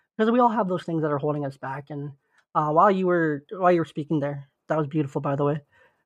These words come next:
Um, I looked up forgiveness therapy and wanted to just talk about the four steps for our listeners. The first is uncover your anger. So first, that's gonna be talking about it. That's gonna be letting it out to someone you trust, know, care about, whether it's sad or true anger, ball your fist up, whatever it is.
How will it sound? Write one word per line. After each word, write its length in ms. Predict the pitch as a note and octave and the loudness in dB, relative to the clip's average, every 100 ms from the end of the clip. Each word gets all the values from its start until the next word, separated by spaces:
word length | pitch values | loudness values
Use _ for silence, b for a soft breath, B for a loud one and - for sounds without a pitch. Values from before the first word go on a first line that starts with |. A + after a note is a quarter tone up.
| _ _ | _ _
Um, 200 | E3 D3+ D3+ | -12 -12 -12
I 40 | |
looked 240 | F3 B3 - | -10 -4 -2
up 100 | - | 0
forgiveness 360 | G3 E3+ F3 | 2 2 2
therapy 600 | - D#3+ D3+ D#3 D3+ D3 - | 2 0 0 -2 -2 -4 -8
and 260 | F3+ D#3 D#3 | -4 0 4
wanted 280 | D#3+ F3 D#3+ | 4 4 2
to 80 | D#3 | -4
just 120 | D3 | -4
talk 180 | D#3 D#3 | -6 -2
about 180 | D3 | -2
the 60 | - | -4
four 200 | - D3+ | -8 -6
steps 300 | - D3+ D3 | -4 -4 -4
for 140 | E3 | -2
our 80 | D#3 | -2
listeners. 500 | D3 D3 D#3+ D#3 D3+ | -2 -4 -4 -4 -4
The 140 | - D3 | -8 -4
first 320 | A3 C4 - | -2 0 -2
is 100 | F#3 | -2
uncover 400 | G3 - E3+ D#3+ | -2 0 0 2
your 120 | D3+ | 0
anger. 460 | D#3+ D3 D3 E3 - _ _ _ _ _ - | -2 -4 -6 -8 -14 _ _ _ _ _ -4
So 80 | |
first, 340 | D#3+ G#3+ A3 - | 2 4 4 2
that's 220 | E3+ - | 0 0
gonna 180 | F3+ D#3+ | -2 0
be 200 | D3+ D3 | 0 -4
talking 400 | - E3+ E3+ E3+ | 0 0 0 0
about 300 | E3 D#3 D#3 | 2 2 0
it. 160 | D#3+ - _ | -2 -6 _
That's 260 | D#3+ D3+ - | -8 -8 -6
gonna 200 | E3 D3+ | -4 -2
be 100 | D3 | 0
letting 260 | D#3 D#3 | 0 0
it 80 | D#3 | -2
out 200 | C#3+ D3 | -4 -6
to 60 | - | -8
someone 300 | D#3+ D#3+ D3+ | -4 -2 -4
you 100 | C#3 | -4
trust, 400 | - D#3+ - - | 0 0 0 -4
know, 300 | D#3 D#3 D#3 | 0 2 0
care 200 | - D#3 | -2 -2
about, 280 | D3+ D3+ D3+ | 0 0 -2
whether 180 | D3 C#3 | -4 -6
it's 160 | C#3+ | -10
sad 440 | - E3+ F3+ F3 D#3 | -6 0 2 2 2
or 180 | D3 - | -2 -8
true 280 | - - F#3 | -10 -4 -2
anger, 480 | F#3+ F3 E3 E3 D#3 _ _ _ _ _ | 0 0 0 0 -4 _ _ _ _ _
ball 200 | - E3 | 2 4
your 100 | E3 | 4
fist 280 | D3+ E3 - | 2 -4 0
up, 120 | D#3+ | -2
whatever 320 | D3+ D#3 D#3 D#3 | 2 0 2 0
it 80 | |
is. 240 | C#3 C#3 | -2 -8